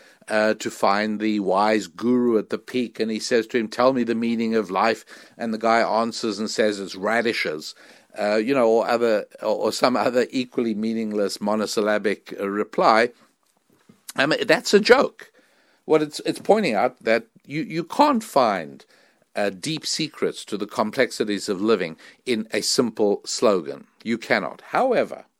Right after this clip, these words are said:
uh, I could tell you something about the secret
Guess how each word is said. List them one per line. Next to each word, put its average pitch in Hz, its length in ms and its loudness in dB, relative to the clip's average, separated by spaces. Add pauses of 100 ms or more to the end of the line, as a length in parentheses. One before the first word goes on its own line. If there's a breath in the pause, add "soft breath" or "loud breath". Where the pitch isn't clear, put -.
(840 loud breath)
uh, 120 320 2 (420)
I 156 140 6
could - 460 -4
tell 82 320 0
you 95 400 -6
something 123 520 -2
about 98 560 -2
the 113 140 -4
secret - 840 -4